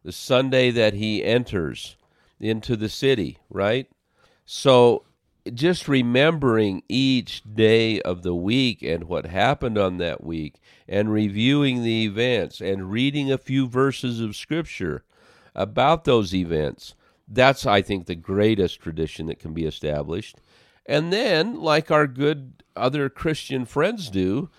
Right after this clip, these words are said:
who celebrate Lent for forty days, we could at least maybe for four days before Easter and before the atoning sacrifice of Jesus Christ,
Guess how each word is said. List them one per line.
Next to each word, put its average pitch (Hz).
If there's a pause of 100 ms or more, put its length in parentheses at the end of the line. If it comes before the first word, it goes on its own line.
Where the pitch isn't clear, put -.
(180)
who 123
celebrate 117
Lent 131
for -
forty 139
days, 117 (460)
we 160
could 170
at 107
least 156
maybe 113 (220)
for 120
four 190
days 120 (1000)
before 123
Easter 123
and 104
before 113
the 104
atoning 107
sacrifice 101
of 92
Jesus 98
Christ, 123